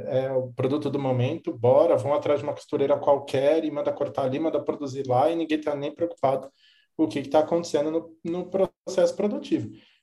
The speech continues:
Quando você vai pro sustentável, não.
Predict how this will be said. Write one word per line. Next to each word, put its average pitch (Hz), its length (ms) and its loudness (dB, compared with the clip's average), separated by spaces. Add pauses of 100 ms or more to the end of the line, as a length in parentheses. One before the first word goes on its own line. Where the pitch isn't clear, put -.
Quando 180 300 4
você - 200 4
vai 147 420 4
pro 143 560 -2
sustentável, 123 840 2
não. 131 360 -2